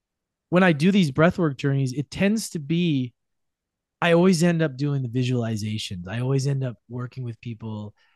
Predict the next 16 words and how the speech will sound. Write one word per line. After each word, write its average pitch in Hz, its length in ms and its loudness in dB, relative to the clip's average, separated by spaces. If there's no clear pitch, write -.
that 113 260 -10
want 117 340 -10
to 104 360 -12
level 123 380 -4
up. 160 300 -4
Like, 135 200 -6
it 131 80 -10
seems 160 340 -2
to 151 100 -6
be, 143 280 -2
like, 127 180 -4
what 123 220 -10
they 127 100 -8
wanna 120 260 -10
work 110 300 -12
on. 185 300 -8